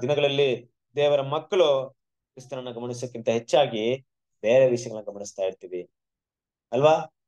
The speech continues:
ಏನು ಯೂಸ್ ಇಲ್ದಿರಂತ ವಿಷಯಗಳನ್ನ ಗಮನಿಸ್ತಾ ಇರ್ತೀವಿ, ಅನಾವಶ್ಯಕವಾದಂತ ವಿಷಯಗಳನ್ನ ಗಮನಿಸ್ತಾ ಇರ್ತೀವಿ, ಯೂಸ್ ಇಲ್ದೇ ಇರುವಂತ ವಿಷಯಗಳಿಗೆ ತುಂಬಾ ಗಮನ ಕೊಡ್ತಾ ಇರ್ತೀವಿ. ನಾನ್ ನಿಮ್ಮನ್ ಮಾತ್ರ ಹೇಳ್ತಾ ಇಲ್ಲ, even ನನ್ನನ್ನು ಕೂಡ ಹೇಳ್ತೇನೆ.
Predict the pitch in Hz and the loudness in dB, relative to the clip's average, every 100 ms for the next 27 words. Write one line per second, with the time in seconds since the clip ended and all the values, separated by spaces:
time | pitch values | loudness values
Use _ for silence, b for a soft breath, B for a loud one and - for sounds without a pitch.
0 | _ _ _ _ _ - 113 180 254 269 | _ _ _ _ _ -14 0 4 6 6
1 | 202 190 233 240 226 220 214 190 185 180 | 4 2 2 2 4 2 2 0 -2 -4
2 | 156 156 143 143 127 120 113 _ _ _ | -4 -6 -2 -2 -2 -12 -20 _ _ _
3 | _ _ _ _ _ _ 131 165 208 208 | _ _ _ _ _ _ -2 2 4 4
4 | 208 190 196 190 190 190 170 170 165 160 | 2 -2 2 2 2 -2 -6 -8 -6 -6
5 | 156 - 147 139 139 123 _ _ _ _ | -6 -2 0 0 -10 -20 _ _ _ _
6 | _ _ _ _ _ - 202 226 233 233 | _ _ _ _ _ 0 2 4 2 4
7 | 220 220 202 190 202 196 196 185 175 170 | 2 2 0 -4 -4 -2 -2 -4 -6 -4
8 | 151 151 147 139 139 131 - 123 110 _ | -4 -6 -6 -6 -6 -8 -10 -20 -20 _
9 | _ _ _ _ _ _ _ _ _ 131 | _ _ _ _ _ _ _ _ _ -10
10 | 139 147 160 160 160 147 143 139 127 131 | -6 -4 0 2 4 2 2 0 2 2
11 | 131 127 117 127 107 123 135 135 120 110 | -2 -6 -10 -10 -12 -14 -8 -2 -2 -2
12 | - | -12